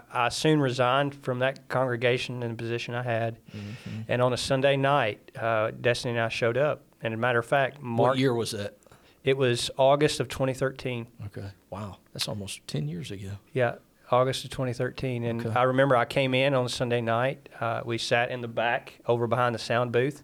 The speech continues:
Speaker 2: Mm-hmm.
Speaker 1: And at the close of the service, Mark Tucker came up and talk-, talked to me.
Speaker 2: Okay.
Speaker 1: First person I met from
Speaker 2: Yeah.
Speaker 1: Grace Life Church was Mark
Speaker 2: Awesome.
Speaker 1: Tucker.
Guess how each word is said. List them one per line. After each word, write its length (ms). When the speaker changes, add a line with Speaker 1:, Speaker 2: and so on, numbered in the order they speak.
Speaker 2:
Mm-hmm. 400
Speaker 1:
And 20
at 160
the 80
close 260
of 60
the 60
service, 360
Mark 360
Tucker 320
came 240
up 180
and 80
talk-, 420
talked 260
to 60
me. 100
Speaker 2:
Okay. 100
Speaker 1:
First 220
person 300
I 60
met 380
from 100
Speaker 2:
Yeah. 80
Speaker 1:
Grace 180
Life 180
Church 220
was 120
Mark 180
Speaker 2:
Awesome. 220
Speaker 1:
Tucker. 240